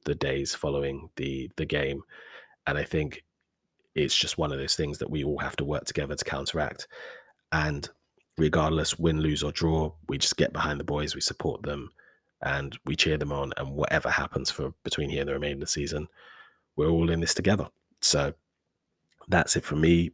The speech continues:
You know where to find me, at C Says, C E A S E S A Y Y S. You know where to find us at The Highbury Club on the socials. Please do,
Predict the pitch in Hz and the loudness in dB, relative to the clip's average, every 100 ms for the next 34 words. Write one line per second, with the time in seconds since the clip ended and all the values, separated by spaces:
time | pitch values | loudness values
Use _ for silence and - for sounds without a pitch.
0 | - 143 - 67 - 69 - 82 - - | -4 -2 0 -2 0 0 2 2 2 0
1 | - - 69 67 - 82 82 76 - - | 0 2 2 6 6 6 4 0 0 2
2 | 80 - - 131 131 - 135 - 147 - | 2 0 -2 -2 -4 -4 0 0 0 -6
3 | - - 67 67 - 62 - - 90 - | -4 -2 -2 -4 -4 -4 -4 -4 -4 -4
4 | - 87 - 67 65 - - - 82 85 | -4 -6 -4 -6 -2 -2 -2 -2 0 0
5 | - 80 80 64 - 90 87 - 80 80 | -2 -2 -4 -6 0 2 2 2 0 -2
6 | - - _ - 82 78 - 76 76 76 | -8 -18 _ 0 2 2 0 0 0 -2